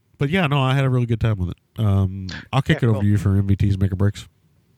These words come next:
Speaker 2: All right, let's wrap this puppy up. Uh, so make or break for me, I'm gonna go with, um,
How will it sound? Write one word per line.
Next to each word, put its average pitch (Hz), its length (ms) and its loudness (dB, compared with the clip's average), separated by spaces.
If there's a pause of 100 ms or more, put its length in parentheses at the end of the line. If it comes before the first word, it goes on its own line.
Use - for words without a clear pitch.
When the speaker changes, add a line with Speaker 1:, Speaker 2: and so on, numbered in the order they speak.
Speaker 2:
All 160 240 2
right, 156 180 2
let's 139 240 -6
wrap 139 240 -2
this 139 200 -8 (180)
puppy 135 360 -2
up. 127 240 -2 (220)
Uh, 127 480 2
so 139 200 -4
make 160 180 -2
or 170 60 -6
break 143 200 -2
for 139 100 -10
me, 131 300 -4
I'm 165 320 2
gonna 214 160 -6
go 131 200 2
with, 120 400 -2
um, 107 680 -2